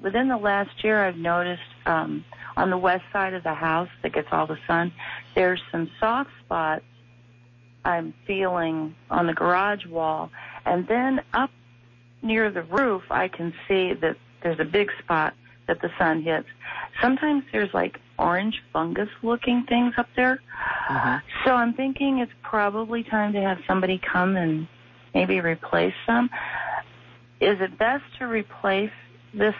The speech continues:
Speaker 1: siding since the rest of the house looks okay, or do I just need to have it replaced with something else?
Speaker 2: Sure. So, I mean, you can do either one. Here's a, here's what we know,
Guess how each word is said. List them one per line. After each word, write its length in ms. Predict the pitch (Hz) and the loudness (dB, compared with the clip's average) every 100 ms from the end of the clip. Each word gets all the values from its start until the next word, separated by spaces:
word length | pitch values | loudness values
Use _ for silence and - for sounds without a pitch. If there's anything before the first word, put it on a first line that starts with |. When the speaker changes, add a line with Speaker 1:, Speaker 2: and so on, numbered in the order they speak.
| - | 0
Speaker 1:
siding 560 | 214 208 208 214 214 - - - - - - - - - - - - - - | 2 2 0 0 -2 -6 -16 -20 -20 -20 -20 -20 -20 -20 -20 -20 -20 -10 -2
since 160 | 196 175 | -2 0
the 60 | 175 | 2
rest 260 | 175 175 - | 2 2 -2
of 60 | |
the 60 | 156 | -2
house 320 | - 220 220 - | 0 0 0 -2
looks 160 | 170 - | -8 -2
okay, 500 | 170 165 170 160 165 - - - - - | -2 0 0 0 -2 -6 -8 -6 -6 -2
or 100 | 180 | 0
do 200 | 175 180 | 2 4
I 140 | 180 | 2
just 220 | 180 180 - | 0 -8 -8
need 200 | 170 165 - | -6 -4 -6
to 320 | - 165 160 156 - - - - - - - - - | -2 2 2 0 -10 -20 -20 -20 -20 -20 -20 -18 -4
have 300 | 185 190 170 | 2 2 2
it 40 | |
replaced 600 | 123 170 170 - 170 165 - | 0 -2 -2 0 0 -2 -6
with 100 | 165 | -4
something 380 | - 160 - 151 | 0 0 0 2
else? 300 | 147 147 156 - - - - - | 2 2 -2 -8 -20 -20 -20 -14
Speaker 2:
Sure. 420 | - 147 120 117 - - - | -4 0 0 -2 -6 -12 -6
So, 120 | - | 2
I 40 | 247 | 2
mean, 100 | 247 | 4
you 100 | 277 | 2
can 160 | 269 | 0
do 220 | 156 180 196 | 2 0 2
either 300 | 175 160 147 | 2 2 4
one. 320 | 160 143 135 | 4 2 0
Here's 320 | 165 262 247 | -2 -2 0
a, 80 | 233 | 0
here's 300 | 160 254 214 | 0 0 2
what 180 | 202 170 | 2 2
we 120 | 151 | 2
know, 400 | 147 123 101 | 2 2 0